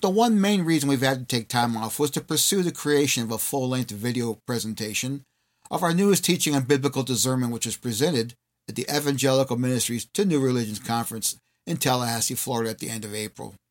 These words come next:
We went dark a few weeks before that, simply just because the amount of time it took to research, write, and then format it into a teaching streaming video. It just required it. And, and our, our, our engineers can only do what they can when I get that content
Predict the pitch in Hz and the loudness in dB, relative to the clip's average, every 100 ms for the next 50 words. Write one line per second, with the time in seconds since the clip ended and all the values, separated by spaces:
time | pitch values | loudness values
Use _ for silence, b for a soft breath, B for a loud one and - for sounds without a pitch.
0 | _ _ _ B B B - 226 254 170 | _ _ _ B B B 2 4 4 2
1 | 147 180 175 131 - 147 143 143 - 120 | 4 4 4 -2 0 2 2 2 -2 -2
2 | - 143 151 101 92 117 - - 233 233 | 0 2 2 0 -4 -6 -2 0 0 -2
3 | 143 175 - 127 117 120 117 123 117 127 | -2 -4 -2 -4 0 -2 0 -2 0 -2
4 | 120 - 139 139 117 123 - 123 117 196 | -2 -4 -2 -2 -2 -6 -4 -4 -2 -2
5 | 123 - - - _ _ 120 117 135 - | -2 -2 -4 -6 _ _ 0 2 4 2
6 | 120 107 - 185 170 113 113 117 135 120 | -4 -4 0 2 2 0 -2 -4 -6 -4
7 | 113 - 127 131 - 113 117 117 127 123 | -4 -4 -4 -4 -4 -4 -4 -2 -2 -2
8 | 113 58 - B B B B - 120 131 | -4 -6 -12 B B B B -10 0 0
9 | 120 113 - 117 113 98 95 98 - B | 0 -4 0 2 2 -2 -8 -12 -16 B
10 | B B B - 117 - 139 147 - 156 | B B B -8 -6 -4 0 0 2 4
11 | 165 - 151 160 160 143 156 - 147 131 | 4 4 4 6 4 4 2 2 2 2
12 | 117 131 120 123 127 120 120 117 120 117 | 4 2 0 0 -2 0 0 0 0 -2
13 | 117 110 123 120 120 - 185 180 127 117 | -2 -2 -4 -2 -4 -2 0 0 0 -2